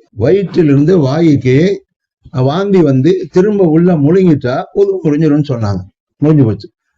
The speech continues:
ரசூல் ஸல்லல்லாஹு அலைஹி வஸல்லம் அன்னைக்கு அவங்க கனவுல வந்து, "என்ன அலி", அவங்க முழு பேரு பல்க், பல்க் நாட்டை சார்ந்தவங்க, அலி பல்கின்னு சொல்லுவாங்க ரஹ்மத்துல்லாஹி அலைஹி, "என்ன அலி,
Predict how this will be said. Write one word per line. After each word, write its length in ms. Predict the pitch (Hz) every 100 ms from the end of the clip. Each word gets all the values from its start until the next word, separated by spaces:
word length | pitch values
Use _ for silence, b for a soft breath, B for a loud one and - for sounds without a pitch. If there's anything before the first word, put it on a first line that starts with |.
| -
ரசூல் 300 | 131 135 151
ஸல்லல்லாஹு 360 | 131 139 151 151
அலைஹி 160 | 131 120
வஸல்லம் 200 | 135 127
அன்னைக்கு 260 | 123 127 123
அவங்க 220 | 117 113
கனவுல 440 | 113 123 143 135
வந்து, 300 | 117 123 131 131 92 - _ _ _
"என்ன 300 | 123 143 180
அலி", 240 | 156 175 202 160 - -
அவங்க 240 | - 135 127
முழு 260 | 127 156
பேரு 220 | 151 156 160
பல்க், 240 | 143 - 127
பல்க் 240 | 160 170
நாட்டை 320 | 165 156 147 135
சார்ந்தவங்க, 400 | 147 147 135 113
அலி 200 | 127 160
பல்கின்னு 400 | 139 139 160 156
சொல்லுவாங்க 400 | 135 131 120 101
ரஹ்மத்துல்லாஹி 520 | 127 131 - 117 107
அலைஹி, 400 | 98 - _ 131 - _
"என்ன 360 | 120 156 214
அலி, 280 | 208 190 202